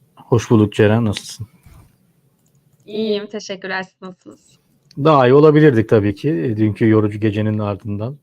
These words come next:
Speaker 1: bir, bir tur çıksaydı oradan bir zafer. Tabii ki şu an çok daha mutlu, çok daha keyifli olurduk. Konuşacağız tabii ki. E, her şeyi konuşacağız.
Speaker 2: Öncelikle şunu belirtmiş olayım. İzleyicilerimiz de yorum kısmında soruları varsa bizimle lütfen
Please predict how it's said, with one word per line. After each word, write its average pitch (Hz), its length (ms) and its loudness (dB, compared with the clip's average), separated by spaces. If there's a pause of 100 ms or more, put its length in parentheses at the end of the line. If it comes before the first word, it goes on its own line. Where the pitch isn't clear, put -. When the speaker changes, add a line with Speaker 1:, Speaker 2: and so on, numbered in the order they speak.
Speaker 1:
bir, 110 380 -16
bir 107 80 -12
tur 110 320 -6
çıksaydı 107 460 -4
oradan 95 340 -6
bir 95 60 -10
zafer. 98 360 -8
Tabii 107 280 -10
ki - 100 -20
şu 110 140 -8
an 107 100 -8
çok 104 220 -12
daha 104 120 -8
mutlu, 101 260 -10
çok - 220 -14
daha 110 120 -4
keyifli 107 380 -10
olurduk. 95 500 -14 (800)
Konuşacağız 170 520 -2
tabii 104 220 -6
ki. - 140 -14
E, 113 240 -10 (960)
her 120 120 -6
şeyi 117 180 -12
konuşacağız. - 540 -14 (3000)
Speaker 2:
Öncelikle 269 400 -4
şunu 269 260 -8
belirtmiş 247 460 -6
olayım. 262 280 -6
İzleyicilerimiz 226 760 -6
de 214 60 -2
yorum 220 340 -4
kısmında 208 420 -14
soruları 214 480 -8
varsa 190 380 -6
bizimle 190 340 -12
lütfen 202 380 -12